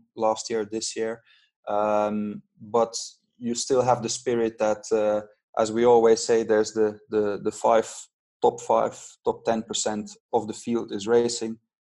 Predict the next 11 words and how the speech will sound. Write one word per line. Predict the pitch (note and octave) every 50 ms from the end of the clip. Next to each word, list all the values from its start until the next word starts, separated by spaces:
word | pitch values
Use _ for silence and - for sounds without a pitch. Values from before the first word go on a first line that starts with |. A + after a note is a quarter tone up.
| _ _ _
and | A2 G#2+ G#2 G#2+ G#2
the | G#2+ A2
other | A2+ A#2+ A2+ A2+
ninety | A2+ A2+ A2+ A2+ G#2 - G#2+
percent | G2+ G#2+ G#2+ - - G#2+ G#2+ G#2+ G#2+ - -
are | G#2 A2
actually | A2 A2 - - G#2+ G2+ G2
participating, | G2+ - - G2+ G2+ - A#2+ - - G#2+ - - A2 G#2 - G#2+ G#2 G#2
challenging | G#2 - A2+ A2 A2 G#2+ G#2 G#2+ G#2+ G#2
themselves, | G2 G2+ G2 G2 - A#2 A2 G#2 G2+ G#2 - - - - _ _ _ _ _ _ _ _ _
um, | A2 G2+ G2+ G2+ G2+ G2+ G2 G2 G2 G2 G2 G2 -